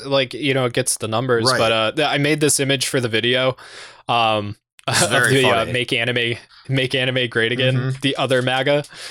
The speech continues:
Speaker 1: Um, because these are the people that, like, th-, this is the guy that's upset
Speaker 2: Yeah,
Speaker 1: about
Speaker 2: yeah,
Speaker 1: new Trigun.
Speaker 2: yeah.
Speaker 1: You know what I mean? Like, and I, I put, uh, fucking, um, the girl from Tenchi on his shirt just because, like,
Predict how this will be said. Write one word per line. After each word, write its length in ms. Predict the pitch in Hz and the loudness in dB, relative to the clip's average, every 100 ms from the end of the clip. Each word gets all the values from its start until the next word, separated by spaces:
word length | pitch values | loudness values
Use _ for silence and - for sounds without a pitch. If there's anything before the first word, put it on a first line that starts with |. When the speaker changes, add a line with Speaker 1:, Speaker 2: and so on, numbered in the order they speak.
| - - | -18 -6
Speaker 1:
Um, 460 | 131 123 117 110 110 - | 0 2 2 -2 -8 -6
because 220 | 147 190 | 0 2
these 180 | 220 202 | 2 2
are 80 | 220 | 2
the 80 | 180 | 0
people 320 | 196 185 160 | 0 0 2
that, 340 | 139 127 127 | 2 2 0
like, 360 | 139 120 110 - _ _ _ _ _ - | 0 0 -2 -12 _ _ _ _ _ -4
th-, 180 | 190 | -4
this 280 | 165 180 - | 0 0 2
is 100 | 156 | 0
the 80 | - | -2
guy 320 | 131 113 98 - - | 0 0 -2 -4 -2
that's 180 | 135 | 0
upset 340 | 143 113 104 - | 0 0 2 0
Speaker 2:
Yeah, 60 | |
Speaker 1:
about 220 | 113 113 104 | 0 0 0
Speaker 2:
yeah, 80 | |
Speaker 1:
new 60 | 95 | 0
Trigun. 260 | - 101 98 | 0 -2 -4
Speaker 2:
yeah. 200 | 90 78 - | -8 -8 -4
Speaker 1:
You 100 | 139 | 0
know 80 | 135 | 2
what 100 | 135 | 2
I 100 | 131 | 0
mean? 320 | 135 135 139 | 0 -2 -4
Like, 320 | 156 139 127 - - - - | 0 0 0 -4 -14 -12 -4
and 200 | 180 180 | 0 0
I, 240 | 180 151 165 - - | 2 0 -2 -8 -6
I 240 | 165 165 - _ - - | -4 -4 -8 _ -20 -4
put, 260 | - 214 - | 0 0 0
uh, 500 | 170 143 131 123 123 120 | 0 2 2 2 -2 -6
fucking, 720 | - - 131 131 123 113 113 - | -6 -2 -2 -2 -4 -8 -10 -8
um, 200 | 117 110 | -8 -6
the 100 | 113 | -2
girl 200 | 117 113 | 0 0
from 160 | 117 | -4
Tenchi 420 | - 113 107 113 | -6 -4 -2 -4
on 80 | 107 | -4
his 100 | 107 | -4
shirt 380 | - 110 107 - | -2 -2 -2 -2
just 220 | 147 135 | -2 -2
because, 340 | 147 139 131 117 | -2 0 0 2
like, 320 | 120 113 - | 0 0 -4